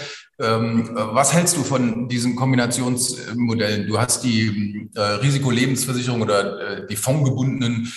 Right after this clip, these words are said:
äh, äh, Lebensversicherungen erwähnt. Was hältst du von diesen Produkten?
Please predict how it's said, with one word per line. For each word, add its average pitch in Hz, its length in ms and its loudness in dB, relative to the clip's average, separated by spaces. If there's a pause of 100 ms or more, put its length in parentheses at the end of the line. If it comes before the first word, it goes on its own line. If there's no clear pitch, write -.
(260)
äh, 123 60 -2
äh, 107 640 0
Lebensversicherungen 117 1160 -2
erwähnt. 113 640 2
Was 131 160 4
hältst 139 180 2
du - 40 -4
von 110 160 -4
diesen 90 200 -8
Produkten? - 440 -16